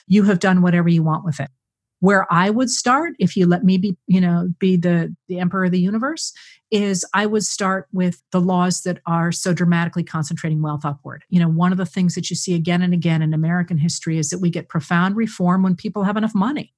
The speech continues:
You know, it's easy to say, "Yeah, I can let my neighbor have some stuff so long as I can feed my kids." And as we know, every single chart since nineteen eighty-one has shown wealth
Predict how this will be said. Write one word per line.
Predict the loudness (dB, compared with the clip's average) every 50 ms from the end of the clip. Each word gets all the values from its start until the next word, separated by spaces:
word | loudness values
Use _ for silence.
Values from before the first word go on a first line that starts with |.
| _ _ _ _ _ _ -2
You | 0 2
know, | 2 2 0
it's | -2 -4 -4
easy | -2 -2 0 0 0 -2 -4
to | -4 -4 -6
say, | -4 -4 -4 -2 -2
"Yeah, | -2 -2 -2 -2
I | -2 -2
can | -2 -4 -4
let | -4 -2 -2
my | 0 0
neighbor | 0 0 -2 -2 -2
have | -2 -2 -2 -4 -4
some | -4 -6 -6
stuff | -6 -4 -4 -2 -4 -2 -4
so | -4 -2 0 0
long | 0 2 2 2 0
as | 0 -2 -2 0 0
I | 0 0
can | 2 0 0 0
feed | 0 0 -2 0 0
my | 0 0 0 -4 -6
kids." | -6 -6 -6 -6 -6 -8 -8 -6 -2
And | 0 0 0
as | 0 -2 -4 -2 0
we | 0 2
know, | 2 2 2 0 0 -2 -4 -4
every | -4 -4 -2 -2 -2 -4
single | -4 -2 -4 -2 -2 -2 -4 -6
chart | -8 -6 -6 -6 -6 -6 -8
since | -6 -6 -6 -6 -4
nineteen | -4 -4 -4 -2 -2 -2
eighty-one | 0 0 -2 -2 -2 -2 -2 0 0
has | 0 -2 -2
shown | -4 -4 -2 0 0 0 0 -2 -4 -6
wealth | -2 -2 0 -2 -2 -4